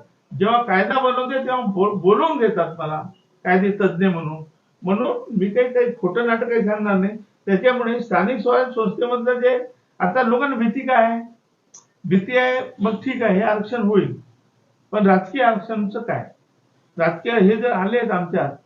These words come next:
तर मग आमचं, आम्हाला आमचा सरपंचही होणार नाही, ही जी भीती आहे. त्यासाठी मी सुचवलं आहे की याचा सुद्धा तीन भाग करायचे,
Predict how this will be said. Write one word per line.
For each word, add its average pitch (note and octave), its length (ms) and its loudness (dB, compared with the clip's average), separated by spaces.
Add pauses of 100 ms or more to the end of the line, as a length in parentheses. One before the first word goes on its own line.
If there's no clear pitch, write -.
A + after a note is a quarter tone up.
(260)
तर A3 100 -2
मग A#3+ 100 -2
आमचं, G#3 320 0
आम्हाला G3+ 380 0
आमचा F#3+ 300 -4
सरपंचही A3+ 540 -4
होणार F3 380 0
नाही, E3 140 -6 (420)
ही C#4+ 100 0
जी D#4 140 -2
भीती A3 340 0
आहे. F3 240 -4 (180)
त्यासाठी B3 420 0
मी B3 180 -4
सुचवलं G3+ 420 2
आहे G3 140 0
की - 360 -8
याचा A3 340 2
सुद्धा C#4 360 -2
तीन D4 280 -2
भाग A3 160 4
करायचे, C3 560 -6